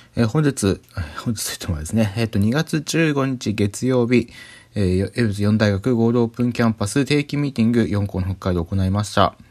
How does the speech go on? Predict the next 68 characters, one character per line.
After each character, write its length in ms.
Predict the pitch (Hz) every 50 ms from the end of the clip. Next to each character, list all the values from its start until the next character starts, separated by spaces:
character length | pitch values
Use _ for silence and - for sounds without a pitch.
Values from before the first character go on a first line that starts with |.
| - - - - - - - - - - - _ _ _ -
え 80 | 120
っ 20 | 117
と、 460 | 117 117 110 110 107 107 107 107 107
期 160 | - - -
間 240 | - 226 220 190 151
が 200 | 120 101 95 92
ち 120 | - -
ょ 20 | 147
っ 20 | -
と 180 | - 95 -
空 160 | - 98 120
い 60 | 127 123
て 200 | - - 131 123
し 220 | - - - 123
ま 140 | 131 127 127
っ 60 | 127 - _
た 140 | - 135
の 160 | 127 110 95 92
と、 320 | - - 131 131 131 123
ま 140 | 117 131 117
あ、 20 |
春 180 | 101 95 123 131
休 200 | 151 151 - -
み 100 | 165 160
中 220 | 151 - - 170 165
と 100 | - 165
い 40 |
う 20 | 160
こ 120 | - 175
と 120 | - - 135
も 240 | 107 87 - -
あ 40 | 120
っ 80 | 131 - -
た 140 | - 110 101
の 140 | 90 82 82
で、 280 | 98 104 113 107 101 - - - - - - - _ -
え 800 | 107 101 98 98 95 95 95 95 92 92 92 90 90 87 87 90
ー、 20 | 104
ま 80 | 143
あ、 160 | 127 95 - - _ _ _ _ _ _ _ _ _ _
そ 200 | - - - 123
ん 100 | 139 156
な 80 | 160 156
に 80 | 151
集 220 | 147 127 - - 147
ま 200 | 151 147 151 151 147 143 143 139 135
ら 200 | 131 143 143 143
な 180 | 139 127 120 98
い 140 | 92 82 87
だ 120 | - 80
ろ 280 | 80 90 87 76 - -
う 20 |
と。 140 | - - - - _ _ _ _ _ - -
え 320 | - 95 92 90 87 85 85
ー、 60 | -
加 120 | - 127 127
え 40 |
て、 300 | 123 - 139 143 143 - -
え 240 | 104 101 98 98 95
ー、 20 | 90
期 160 | - - -
間 180 | - 104 90 82
が 120 | 78 76
空 160 | - 104 110
い 40 | 120
た 140 | 117 - 143
の 160 | 120 87 69
で、 160 | - - -